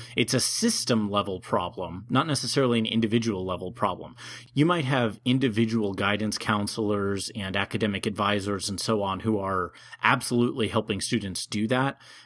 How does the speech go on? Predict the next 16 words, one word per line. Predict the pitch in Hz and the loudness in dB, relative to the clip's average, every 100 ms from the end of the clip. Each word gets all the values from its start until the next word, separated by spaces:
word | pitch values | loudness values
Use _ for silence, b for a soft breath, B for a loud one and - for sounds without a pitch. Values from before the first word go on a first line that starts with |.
| B | B
But | 123 | 2
as | 127 127 | 2 2
a | 110 | 0
system, | - 202 - 131 101 92 90 _ - | -2 -2 0 2 2 -2 -8 _ 0
everything | 117 139 139 127 | 2 2 2 0
from | 107 113 95 | 2 -2 -2
fafsa | - 120 117 113 - 131 113 107 | 0 2 4 2 0 2 2 0
to, | - - 104 95 90 98 - | -4 -2 -2 -2 -6 -10 -8
which | 101 - | -6 -4
is | 110 90 | -4 -4
a | 87 | -10
financial | - 107 98 95 - 104 92 - | -4 -2 -2 -4 -2 -4 -4 -2
aid | 104 101 | -2 -2
process | - 101 92 - 101 90 - - B B B B | -2 0 0 -2 -2 -2 -6 -8 B B B B
and | 113 | -2
is | 98 95 - | 0 -2 -4